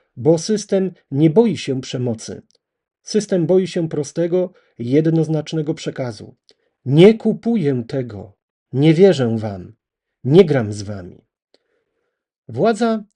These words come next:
uruchomiła artykuł sześćdziesiąt trzy A Kodeksu Wykroczeń. Tak, ten sam, który miał służyć porządkowi przestrzeni publicznej.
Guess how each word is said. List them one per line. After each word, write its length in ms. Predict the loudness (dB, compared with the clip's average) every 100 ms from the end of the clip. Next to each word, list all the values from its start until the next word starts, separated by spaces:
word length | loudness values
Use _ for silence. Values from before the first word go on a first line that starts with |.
| _
uruchomiła 640 | -4 -2 -2 -2 -2 -4 -4
artykuł 520 | -6 -6 -6 -6 -6
sześćdziesiąt 520 | -6 -8 -6 -8 -10
trzy 240 | -10 -10 -10
A 160 | -10 _ -20 _
Kodeksu 400 | -6 -6 -6 -10
Wykroczeń. 600 | -10 -12 -14 -16 -18 -20 _ _ _ _ _ _ _
Tak, 360 | -8 -8 -16 _ _ _ _ _ -6
ten 200 | -4 -4
sam, 260 | -6 -6
który 300 | -4 -2 0
miał 260 | 0 0 -2
służyć 540 | -4 -8 -6 -6 -6
porządkowi 800 | -6 -6 -6 -8 -8 -8 -10 -12 _ _ _ _
przestrzeni 580 | -12 -12 -10 -8 -6 -6
publicznej. 640 | -8 -8 -10 -12 -18 -20